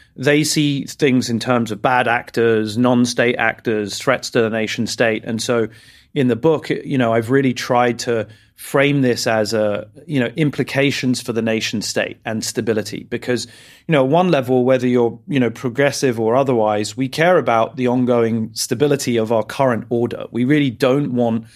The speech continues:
to live in this, like, Mad Maxian, hyper-libertarian, you know, chaos post-nation state world. We, you know, the nation state, I think we can all agree,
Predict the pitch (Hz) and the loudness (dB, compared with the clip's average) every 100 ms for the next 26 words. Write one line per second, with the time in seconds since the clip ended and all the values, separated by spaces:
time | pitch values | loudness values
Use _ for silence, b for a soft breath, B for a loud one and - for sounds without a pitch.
0 | B B - 120 127 123 117 107 - 113 | B B -6 -2 0 2 0 -2 -2 -2
1 | 120 120 120 117 110 117 120 - 123 117 | -2 0 2 0 -2 -4 -4 -6 -2 -2
2 | 107 117 117 117 117 113 110 123 120 120 | -2 -2 -2 -2 -4 -4 -4 0 2 2
3 | 113 107 104 B B B 135 123 107 101 | 0 -4 -8 B B B -2 0 -2 -6
4 | _ _ - - 139 135 120 - - _ | _ _ -12 -2 2 2 2 -2 -10 _
5 | - 139 123 - - 127 120 - 110 - | -4 0 0 -2 -2 0 0 -2 -6 -2
6 | 131 143 117 131 170 - - 123 120 B | 0 0 0 2 2 0 -4 -6 -6 B
7 | B B 143 107 123 143 - 127 - 143 | B B -2 0 2 2 2 -2 0 0
8 | 135 - 117 131 120 120 120 123 107 143 | 0 -2 -2 -2 -2 -4 -2 -2 -2 0
9 | 175 135 117 | 2 2 -2